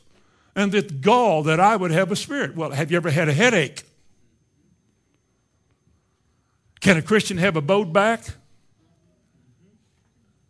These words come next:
Now, somebody's going to have to help me. Could you be saved with a bowed back? Or are you disqualified from heaven because your back's bowed? Is a bowed back the work of a devil? Then why is it stayed bowed? 'Cause somebody's ignorant.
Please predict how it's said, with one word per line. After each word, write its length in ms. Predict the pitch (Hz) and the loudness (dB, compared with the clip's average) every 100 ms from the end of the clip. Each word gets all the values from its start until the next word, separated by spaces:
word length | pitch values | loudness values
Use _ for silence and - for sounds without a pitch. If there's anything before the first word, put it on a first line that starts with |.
| _ _ _ _ _ _ _ - | _ _ _ _ _ _ _ -12
Now, 160 | 139 143 | -8 -6
somebody's 320 | 240 196 135 | -4 -4 -4
going 140 | 131 | -4
to 80 | 113 | -4
have 20 | |
to 60 | 135 | -6
help 140 | 127 | -6
me. 160 | 113 90 - _ _ _ _ - _ _ _ - | -10 -18 -20 _ _ _ _ -20 _ _ _ -6
Could 180 | 190 | -4
you 60 | 196 | -2
be 160 | 165 262 | -2 -2
saved 380 | - 233 226 | 0 0 0
with 120 | 170 165 | -2 -6
a 60 | |
bowed 260 | 156 190 156 | -2 -2 -2
back? 260 | 180 180 170 _ _ - _ _ | -4 -6 -10 _ _ -20 _ _
Or 140 | 170 | -6
are 20 | 185 | -4
you 140 | 185 | -2
disqualified 720 | 190 - 190 185 160 170 160 | -4 -4 0 0 0 -4 -6
from 120 | 139 | -4
heaven 220 | 135 170 127 | -4 -4 -6
because 240 | 135 143 | -8 -10
your 100 | 131 | -8
back's 240 | 160 151 | -8 -8
bowed? 260 | - 117 87 _ _ _ _ _ _ _ _ _ _ _ _ _ _ _ _ _ | -10 -14 -14 _ _ _ _ _ _ _ _ _ _ _ _ _ _ _ _ _
Is 140 | - 135 | -8 -6
a 40 | |
bowed 300 | 135 160 147 | -4 -4 -4
back 220 | 165 180 | -2 -2
the 80 | 175 | -2
work 240 | 147 175 185 | -6 -6 -6
of 100 | 185 | -8
a 60 | |
devil? 320 | 190 240 120 - _ _ _ _ _ _ _ | -4 -6 -8 -18 _ _ _ _ _ _ _
Then 160 | - 160 | -6 -4
why 160 | 185 185 | 0 -2
is 100 | 160 | -2
it 60 | |
stayed 380 | 143 202 190 160 | -6 -4 -4 -2
bowed? 260 | 240 185 135 | -2 -4 -6
'Cause 160 | 156 | -10
somebody's 380 | - 156 151 160 | -8 -6 -6 -4
ignorant. 320 | 233 123 - | -6 -6 -16